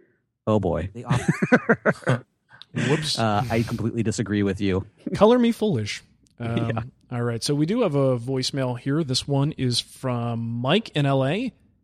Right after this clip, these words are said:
Speaker 2: which you just can't say. You can't just call him Mike. He's Mike in L A. Just sounds better.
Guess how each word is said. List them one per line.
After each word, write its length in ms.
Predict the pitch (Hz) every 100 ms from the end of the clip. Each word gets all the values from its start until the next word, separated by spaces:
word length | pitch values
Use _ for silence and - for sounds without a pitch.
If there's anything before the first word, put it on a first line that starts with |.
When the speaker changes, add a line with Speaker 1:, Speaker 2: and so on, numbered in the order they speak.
| _ -
Speaker 2:
which 160 | 127
you 80 | 131
just 160 | 143 -
can't 200 | 143 -
say. 160 | 131
You 140 | 123 131
can't 220 | 240 262
just 100 | 175
call 200 | 180 151
him 60 | 127
Mike. 220 | 117 -
He's 140 | 123
Mike 220 | 160 196
in 80 | 143
L 160 | 120 117
A. 160 | 120 - _ -
Just 120 | 135
sounds 180 | - 123
better. 240 | 117 120